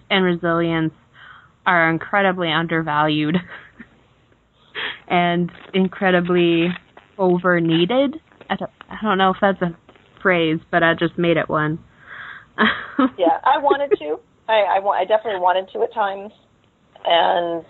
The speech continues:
Speaker 2: uh, there was definitely a lot of days when I woke up and I would be laying there in my bed thinking, "Damn, I'm still breathing." Um,
Speaker 1: Yeah.
Speaker 2: but even in the,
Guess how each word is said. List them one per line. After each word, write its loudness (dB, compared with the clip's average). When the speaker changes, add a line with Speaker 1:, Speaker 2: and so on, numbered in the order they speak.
Speaker 2:
uh, 4
there 4
was -4
definitely 0
a -6
lot 2
of -2
days 2
when -2
I 6
woke 2
up 2
and -4
I 0
would -4
be -2
laying 2
there 2
in -4
my 2
bed 0
thinking, -8
"Damn, 2
I'm -6
still 0
breathing." -2
Um, 2
Speaker 1:
Yeah. 2
Speaker 2:
but 2
even 2
in -2
the, 4